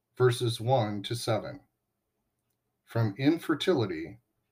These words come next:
to laughter. The Lord was attentive to Sarah, just as he had said,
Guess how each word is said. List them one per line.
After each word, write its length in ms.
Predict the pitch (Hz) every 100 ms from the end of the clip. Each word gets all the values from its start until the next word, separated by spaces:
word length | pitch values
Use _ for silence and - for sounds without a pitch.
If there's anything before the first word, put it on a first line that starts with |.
| _ -
to 100 | 117
laughter. 600 | 117 143 147 - - - _ _ _ _ _ _ _ - _ _ _ _ _ _ _ _ _ _ _ _ _ _ _
The 80 | 160
Lord 360 | 160 185 180
was 220 | 147 127
attentive 480 | 123 - 147 143 139
to 140 | - 117
Sarah, 520 | - 131 107 82 87
just 360 | - 117 -
as 160 | 131 123
he 140 | 110
had 200 | 101 107
said, 400 | 120 160 90 67